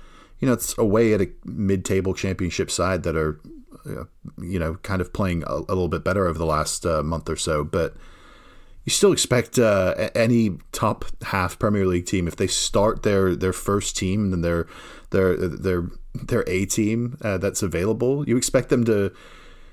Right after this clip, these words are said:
at the very least, win that game and to not, like, go behind and struggle as much as they did. So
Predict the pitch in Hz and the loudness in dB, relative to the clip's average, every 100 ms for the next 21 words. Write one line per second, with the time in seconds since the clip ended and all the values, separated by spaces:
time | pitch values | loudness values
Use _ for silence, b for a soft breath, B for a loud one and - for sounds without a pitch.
0 | B B B - - 123 120 143 117 117 | B B B -6 0 4 6 6 6 4
1 | - 107 113 90 82 87 82 85 113 - | 2 2 2 2 0 0 0 -4 -6 -4
2 | 95 90 110 95 95 87 - 90 85 95 | -2 0 0 2 0 -2 -2 -4 0 0
3 | 87 - 92 92 80 - - 92 92 80 | 0 -2 -2 -2 -2 -4 0 0 0 -2
4 | 90 - 87 85 76 101 82 - - - | -4 -4 -4 -4 -2 0 -2 -4 -8 -4
5 | 90 87 85 | 0 0 0